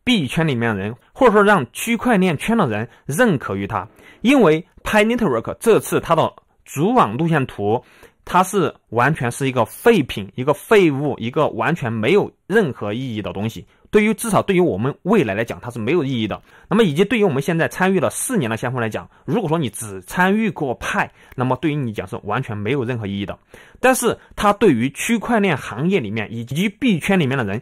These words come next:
讲非常具有意义，因为在币圈里面的，区块链里面的路线图都是写得非常含糊的。那么它这里讲的贝塔阶段、测试网阶段、封闭式网络阶段以及主网阶段呢，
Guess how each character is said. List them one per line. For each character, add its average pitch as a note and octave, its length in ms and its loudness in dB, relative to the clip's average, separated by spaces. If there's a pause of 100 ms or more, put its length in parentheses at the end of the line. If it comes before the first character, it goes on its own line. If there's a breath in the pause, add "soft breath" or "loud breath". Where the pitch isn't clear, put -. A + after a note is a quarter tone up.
(120)
讲 F#2+ 220 -4
非 C#3+ 220 -2
常 A2+ 180 -8
具 A#2+ 120 -10
有 G2+ 60 -6
意 F#2+ 60 -8
义， F#2+ 240 -10 (360 soft breath)
因 C4+ 160 4
为 A3+ 160 6
在 A#3 140 4
币 A#3 220 0
圈 G#3+ 160 2
里 F3 80 2
面 A#2+ 140 0
的， G#2+ 240 -6
区 - 220 -4
块 F#3 260 0
链 E3 260 0
里 G2 80 -4
面 A#2+ 220 -2
的 G2+ 100 -2
路 D#3 240 -2
线 C#3+ 160 -2
图 A2 180 -6 (200 soft breath)
都 F3+ 160 6
是 F3+ 120 -4
写 G2+ 140 -4
得 G2+ 80 -4
非 G#2+ 100 -6
常 A2+ 120 -6
含 F#2 160 -12
糊 - 100 -16
的。 F#2 140 -14 (440 soft breath)
那 G3+ 60 4
么 G3+ 140 2
它 A3 200 2
这 A#3 140 4
里 D3 100 2
讲 A2+ 160 -4
的 G#2 100 -4
贝 E3 180 -2
塔 C#3+ 160 -2
阶 A2 100 -6
段、 G#2+ 160 -6
测 - 160 -2
试 - 80 -2
网 G#2 160 -4
阶 B2 80 -4
段、 A#2 100 -4
封 G3+ 200 0
闭 A3 100 -2
式 D#3 80 -4
网 G2 140 -4
络 A2 80 -4
阶 B2 120 -6
段 C3+ 160 -2
以 A2 80 -6
及 A#2 140 -6
主 C3+ 220 -6
网 B2 120 0
阶 A2+ 120 -2
段 A2+ 120 0
呢， A2 80 -2